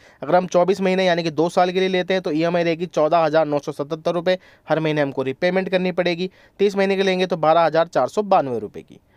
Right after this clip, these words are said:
अगर हम बात कर लेते हैं दो साल के लिए लोन लेते हैं तो अमाउंट जो खाते में रिसीव होंगे दोस्तों, वो होंगे दोस्तों यहाँ पे दो लाख सतासी हज़ार छः सौ दस रुपये। ठीक है, अगर हम तीन लाख रुपये का लोन ले रहे हैं, क्योंकि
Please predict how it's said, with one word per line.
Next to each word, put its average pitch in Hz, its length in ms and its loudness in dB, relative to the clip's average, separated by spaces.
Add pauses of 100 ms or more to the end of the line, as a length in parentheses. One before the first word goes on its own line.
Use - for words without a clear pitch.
(220)
अगर 165 140 2
हम 214 120 2
बात 185 200 2
कर 196 120 2
लेते 196 200 0
हैं 202 60 0
दो 175 140 -2
साल 180 180 2
के 185 80 -2
लिए 185 80 0
लोन 175 200 0
लेते 175 220 0
हैं 180 40 -10
तो 190 80 0
अमाउंट 170 300 0
जो 175 80 -2
खाते 147 380 -4
में 185 120 0
रिसीव 180 320 -2
होंगे 180 240 0
दोस्तों, 175 360 -2 (300)
वो 196 120 6
होंगे 185 320 0
दोस्तों 175 300 -2
यहाँ 170 120 0
पे 180 100 -2
दो 180 440 2
लाख 165 280 2
सतासी 160 440 -2
हज़ार 156 280 2
छः 151 180 -4
सौ 185 160 -4
दस 165 280 -2
रुपये। - 280 -10 (480)
ठीक 165 160 -2
है, 214 60 4
अगर 175 140 2
हम 175 100 -2
तीन 165 200 -2
लाख 156 180 2
रुपये 151 220 -2
का 196 80 2
लोन 156 240 -2
ले 131 60 -2
रहे 127 100 0
हैं, 139 60 -2
क्योंकि 196 280 -4